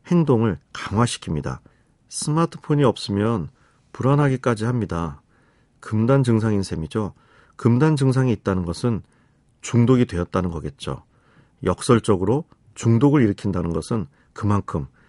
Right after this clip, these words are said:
쾌감을 준다는 이야기이기도 합니다. 디지털 세상이 잘못되었다고 이야기하지만 기술 자체가 나쁘다고 볼 수는 없겠죠. 기술은 우리의 내면적 필요와 맞아떨어질 때 도태되지 않고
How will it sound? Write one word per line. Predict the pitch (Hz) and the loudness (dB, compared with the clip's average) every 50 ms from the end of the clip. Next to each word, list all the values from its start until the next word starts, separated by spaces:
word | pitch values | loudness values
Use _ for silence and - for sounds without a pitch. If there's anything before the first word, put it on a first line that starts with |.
| _ _ - | _ _ -20
쾌감을 | - - 151 135 139 127 127 117 | -10 -8 -4 -2 0 0 0 -2
준다는 | - - 107 98 87 90 87 98 117 123 - _ | -2 -2 -2 -2 -2 0 -2 -2 -4 -6 -8 _
이야기이기도 | - 98 101 104 98 95 85 90 87 76 85 - 95 | -4 0 2 2 2 2 0 -4 -6 -6 -6 -6 -4
합니다. | 107 139 120 95 - 67 64 - _ _ _ _ _ _ _ _ _ _ _ _ _ _ _ | -2 -2 -2 -2 -4 -8 -12 -12 _ _ _ _ _ _ _ _ _ _ _ _ _ _ _
디지털 | - 127 127 143 - - 185 180 160 | 0 0 0 0 2 2 2 4 4
세상이 | 175 165 147 160 151 151 151 | 4 2 4 4 2 2 2
잘못되었다고 | 139 - 104 104 113 120 - - 120 110 104 - - 95 92 104 95 | 0 -2 0 2 2 2 4 4 4 4 4 4 0 2 2 2 2
이야기하지만 | 87 92 90 90 82 90 82 - - 92 104 120 110 82 69 - _ _ _ _ _ _ _ _ | 2 0 -2 0 0 -2 -4 -4 -4 -4 -4 -2 -2 -4 -6 -8 _ _ _ _ _ _ _ _
기술 | _ - - 113 - 180 180 | _ -6 -6 -4 -2 -2 2
자체가 | - 170 139 - 160 147 147 | 2 2 2 2 2 2 2
나쁘다고 | - 78 - _ - - 98 87 101 95 | 2 0 -4 _ -4 -2 -2 -2 -2 -6
볼 | - - 92 | -4 -6 -6
수는 | - - - 123 117 | -4 -4 -4 -4 -4
없겠죠. | - - - 151 - - 110 107 92 71 - _ _ _ _ _ _ _ _ _ _ _ _ _ | -4 -4 -8 -8 -4 -2 -2 -2 -2 -2 -8 _ _ _ _ _ _ _ _ _ _ _ _ _
기술은 | - - 101 - - 101 123 139 156 165 - | -14 -14 -8 -4 0 2 2 2 2 0 -4
우리의 | - 101 101 98 117 120 101 | -4 -4 0 4 4 4 4
내면적 | 90 87 95 117 131 127 120 131 131 - | 4 2 4 6 6 6 4 2 0 0
필요와 | - 110 98 95 95 98 98 85 | -6 -4 -2 0 0 0 0 0
맞아떨어질 | 80 85 87 120 110 - 117 98 95 87 87 85 82 | -2 -2 -2 -2 -2 0 0 0 0 -2 -2 -6 -10
때 | - - 120 139 165 - - _ _ _ _ _ | -4 -4 -2 -2 -2 -6 -12 _ _ _ _ _
도태되지 | - 139 139 - 160 139 139 113 110 104 | 2 2 4 4 4 4 4 4 4 0
않고 | 82 80 - - 87 78 71 | -2 -2 -6 -6 -8 -8 -8